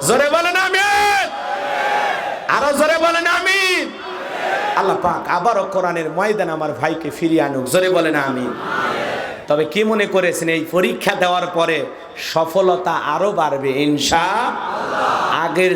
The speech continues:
চাইতে কোরআনের মাহফিলে দাওয়াত দিতে গেলে আরো মানুষের সংখ্যা কমবে না বাড়বে? ইনশাআল্লাহ। আপনাদের এলাকার সন্তান, এই পাশেই তার বাড়ি, গ্রামের নাম কি? এই যে আপনাদের গ্রাম না,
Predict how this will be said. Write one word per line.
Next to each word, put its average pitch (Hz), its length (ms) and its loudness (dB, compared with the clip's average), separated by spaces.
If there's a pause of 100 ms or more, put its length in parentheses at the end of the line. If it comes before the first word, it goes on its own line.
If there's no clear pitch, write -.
(120)
চাইতে 175 460 0 (100)
কোরআনের 160 440 0
মাহফিলে 156 500 -2
দাওয়াত 147 400 0
দিতে 143 240 -2
গেলে 139 280 2 (340)
আরো 320 360 2 (360)
মানুষের 175 400 -2
সংখ্যা 151 440 -2
কমবে 147 420 0
না 139 120 -2
বাড়বে? 113 340 -2 (1000)
ইনশাআল্লাহ। 302 640 2 (920)
আপনাদের 196 480 0
এলাকার 196 420 0
সন্তান, 170 500 -4
এই 254 220 2
পাশেই 254 440 0
তার 214 240 2
বাড়ি, 160 260 -2 (680)
গ্রামের 175 320 2
নাম 165 260 -2
কি? 131 140 -8 (1300)
এই 165 140 2
যে 139 120 0
আপনাদের 165 480 0
গ্রাম 160 300 0
না, 196 160 0